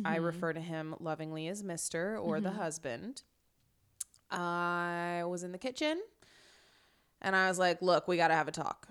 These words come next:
Speaker 1: And he's like, "Oh, are you fucking kidding me?"
Speaker 2: <laughs>
Speaker 1: "We have done all this planning." And he was like, "You're gonna fucking call it off. You're a crazy person." And I'm like, "Hey, hey,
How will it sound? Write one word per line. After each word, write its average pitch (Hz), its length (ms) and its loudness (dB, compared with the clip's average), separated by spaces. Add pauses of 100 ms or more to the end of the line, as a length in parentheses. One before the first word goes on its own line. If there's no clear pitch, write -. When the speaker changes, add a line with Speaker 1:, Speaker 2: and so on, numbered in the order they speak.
Speaker 1:
And 180 80 -12
he's 175 200 -8
like, 170 200 -8
"Oh, 180 40 -14
are 180 240 -12
you - 80 -18
fucking - 400 -20
kidding - 1800 -16
me?" 175 120 -14 (300)
Speaker 2:
<laughs> - 480 -20
Speaker 1:
"We 180 160 -2
have 170 120 0
done 151 180 -10
all 156 160 -6
this 185 180 -8
planning." 147 300 -18 (1500)
And 180 140 0
he 180 160 0
was 170 140 0
like, 151 200 0
"You're 170 80 0
gonna 160 200 -4
fucking 156 300 -6
call 170 260 -6
it 196 80 -2
off. 226 360 -10 (580)
You're 175 140 -4
a 165 40 -4
crazy 220 340 -4
person." 139 440 -12 (500)
And 190 100 2
I'm 202 140 4
like, 185 180 6
"Hey, 285 160 8
hey, 294 160 6